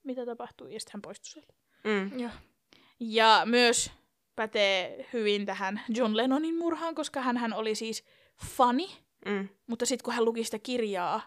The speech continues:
Speaker 1: niin hänet oli aivopesty tappamaan jopa hänen suosikki-idolinsa.
Speaker 2: Joo.
Speaker 3: Just.
Speaker 2: Koska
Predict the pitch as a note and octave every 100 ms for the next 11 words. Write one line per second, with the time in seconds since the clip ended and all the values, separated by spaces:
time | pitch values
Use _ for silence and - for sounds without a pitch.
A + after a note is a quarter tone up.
0 | - G#3+ G3+ G#3 G#3+ G3+ G3+ G3+ A3 -
1 | G#3 - G3 F#3+ F#3+ G#3+ G3+ A3 G3 A#3
2 | A3 - - G3+ G3 A#3 C4+ G#3+ F#3 E3+
3 | F#3 G#3+ G3+ - - - G3 - F#3 -